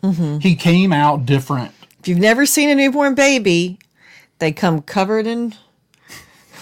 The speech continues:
Speaker 1: white goo. <laughs>
Speaker 2: But, you know, it's, it's symbolic. He came out different than he went in.
Speaker 1: Mm-hmm.
Speaker 2: Um, this is a starting, this is a new starting point for Boba Fett.
Speaker 1: Mm-hmm.
Speaker 2: Um, the Jawas, we knew the Jawas were gonna take the armor.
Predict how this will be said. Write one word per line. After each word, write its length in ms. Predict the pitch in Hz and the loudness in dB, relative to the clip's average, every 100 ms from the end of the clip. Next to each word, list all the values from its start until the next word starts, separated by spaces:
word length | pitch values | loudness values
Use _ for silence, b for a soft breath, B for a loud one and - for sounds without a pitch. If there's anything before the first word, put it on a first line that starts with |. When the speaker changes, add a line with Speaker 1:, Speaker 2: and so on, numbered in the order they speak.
| 196 | -10
Speaker 1:
white 500 | 151 147 180 - 196 | -6 -2 -2 -2 0
goo. 380 | 190 170 135 - 190 | 2 4 2 0 0
<laughs> 120 | 185 | 4
Speaker 2:
But, 380 | 185 175 180 180 | 4 4 4 2
you 140 | 220 | 4
know, 160 | 185 156 | 4 4
it's, 160 | 156 - | 2 0
it's 180 | 170 | -2
symbolic. 600 | - 196 160 151 107 110 - | 2 4 6 6 4 -4 -6
He 160 | 165 | -4
came 340 | 143 180 180 160 | 0 2 4 6
out 220 | 156 131 | 4 2
different 320 | 135 147 127 | 0 0 -2
than 140 | 143 | 0
he 80 | 123 | -2
went 220 | 117 117 101 | -2 -4 -4
in. 260 | 95 - - - | -8 -14 -16 -8
Speaker 1:
Mm-hmm. 560 | 156 151 139 139 _ | -6 -6 -8 -10 _
Speaker 2:
Um, 560 | 127 120 117 113 110 127 - | -4 -2 -2 -2 -4 -8 -6
this 340 | 165 156 156 | 0 2 2
is 100 | 160 | 2
a 140 | 147 123 | 2 0
starting, 720 | - 170 151 139 131 123 117 | 0 2 4 2 2 0 0
this 200 | 160 185 | 0 2
is 120 | 156 | 0
a 100 | 127 | 2
new 240 | 135 147 | 2 2
starting 480 | 135 139 131 117 110 | 2 2 2 2 -2
point 320 | 120 110 98 | -6 -6 -6
for 180 | 120 113 | -6 -6
Boba 320 | 104 101 104 | -4 -6 -8
Fett. 280 | - 92 76 _ | -12 -12 -12 _
Speaker 1:
Mm-hmm. 720 | 165 160 156 151 147 - - | -8 -6 -6 -6 -8 -12 -8
Speaker 2:
Um, 480 | 123 120 113 104 - _ _ _ _ _ _ _ _ _ _ _ _ - | -4 -4 -4 -8 -12 _ _ _ _ _ _ _ _ _ _ _ _ -6
the 240 | 185 151 | -2 0
Jawas, 540 | 143 120 143 143 143 131 | -2 2 4 6 4 4
we 120 | 160 | 4
knew 180 | 151 151 | 4 4
the 60 | 139 | 2
Jawas 400 | 139 135 139 127 | 4 6 4 2
were 100 | 131 | 0
gonna 180 | 139 | 0
take 260 | 131 139 127 | 0 -2 -2
the 100 | 131 | -2
armor. 400 | 123 123 120 120 | -2 -2 -4 -6